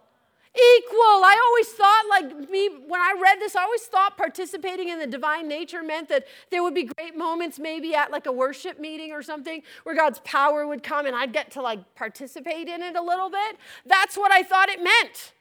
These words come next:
No, equal sharer. You have a seat at the table with the Father, the Son, and the Holy Spirit because you've been made in his image.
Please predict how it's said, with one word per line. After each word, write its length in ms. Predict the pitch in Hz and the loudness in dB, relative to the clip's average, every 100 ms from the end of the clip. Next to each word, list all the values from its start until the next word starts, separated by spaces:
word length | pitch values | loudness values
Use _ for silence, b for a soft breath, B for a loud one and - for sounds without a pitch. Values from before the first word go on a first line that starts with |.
| b b b | b b b
No, 600 | 277 359 453 494 277 185 b b | -4 4 6 6 4 -2 b b
equal 600 | - 440 - 381 453 466 | 4 4 4 0 2 2
sharer. 640 | 381 - - 392 403 392 269 | -2 -8 -4 0 0 2 0
You 320 | 233 320 427 427 | 0 0 2 4
have 160 | 427 415 | 2 0
a 80 | - | -8
seat 320 | 403 415 403 | -4 -4 -2
at 140 | 359 | -4
the 80 | 359 | -4
table 480 | 262 - 403 370 330 | -10 -8 -6 -6 -6
with 120 | 311 | -6
the 80 | 262 | -10
Father, 520 | - 359 359 381 415 B B | -2 4 6 6 0 B B
the 100 | 359 | -12
Son, 380 | - 370 349 339 B - | -4 0 2 0 B -10
and 100 | 349 | -4
the 80 | 320 | 0
Holy 240 | 349 349 | 0 0
Spirit 540 | 285 - 392 392 339 330 B | -6 -6 0 4 2 0 B
because 240 | 359 370 330 | -6 -4 -2
you've 140 | 349 | -2
been 200 | 359 339 | -4 -2
made 340 | 359 415 440 | -2 0 0
in 140 | 453 453 | 0 -2
his 120 | 302 | -2
image. 360 | 339 311 302 | -4 -4 -8